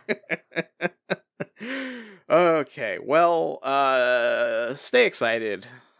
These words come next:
um, because I guess, I guess we will be watching that movie soon. But other than that, all,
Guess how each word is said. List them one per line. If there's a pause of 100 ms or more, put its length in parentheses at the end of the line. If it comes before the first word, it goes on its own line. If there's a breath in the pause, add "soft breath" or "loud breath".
(120)
um,
because
I
guess,
I
guess
we
will
be
watching
that
movie
soon.
But
other
than
that,
all,